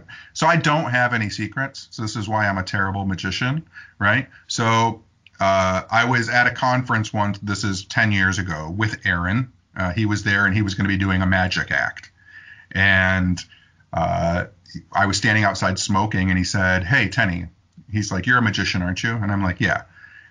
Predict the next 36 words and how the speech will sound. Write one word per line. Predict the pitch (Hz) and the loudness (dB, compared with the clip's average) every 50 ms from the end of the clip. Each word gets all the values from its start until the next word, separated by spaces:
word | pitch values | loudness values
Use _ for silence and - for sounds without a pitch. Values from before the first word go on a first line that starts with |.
| _ - | _ -2
And | 98 95 | 0 2
he | 92 | 2
goes, | 95 98 95 95 95 95 95 95 95 92 - - - - - - _ _ _ _ - | 2 2 2 2 2 2 2 2 2 0 -2 -6 -12 -20 -20 -20 _ _ _ _ -4
"You | - 101 | 0 0
know, | 90 87 87 | 2 2 2
you | 87 98 95 | 2 2 2
belong | 101 101 98 92 95 95 | 0 2 2 2 2 2
to | 95 | 0
the | 95 | -2
societies | - - 87 - - 87 85 85 87 87 87 82 | -2 -2 -2 -2 0 0 2 2 2 2 2 0
and | - 87 | 0 -2
stuff." | - - 90 87 - | -2 -2 -2 0 0
And | 92 | 2
I'm | 92 92 | 2 2
like, | 98 95 98 | 2 2 2
"Yep." | - 160 170 - - - - | 2 0 0 0 -6 -6 -2
And | 104 | -2
he's | 101 92 87 | 0 0 0
like, | 82 85 92 | 0 0 0
"Okay, | 90 - - 95 | 0 2 2 2
me | 92 95 98 92 | 4 2 2 0
too." | - - 85 82 85 - - - - - _ | 0 -2 -4 -4 -6 -10 -14 -20 -20 -8 _
He | - 95 | -2 0
goes, | 92 82 | 0 0
"What | 90 113 110 | 0 0 0
kind | 135 135 131 | 0 0 0
of | 123 120 | 0 0
cigarettes | - 117 113 107 95 - - | 0 0 0 0 -2 -4 -8
do | - 85 | -10 -10
you | - | -10
smoke?" | - - - 85 - - - | -8 -6 -6 -6 -6 -8 -8
And | - 90 | -6 -4
I | 85 | -4
go, | 82 90 | -2 -2
"Winston | 90 90 98 104 101 - - 92 92 90 | -2 0 0 0 0 -2 -2 -2 -2 -2
Lights." | 87 85 82 82 - - | -2 -4 -4 -6 -8 -10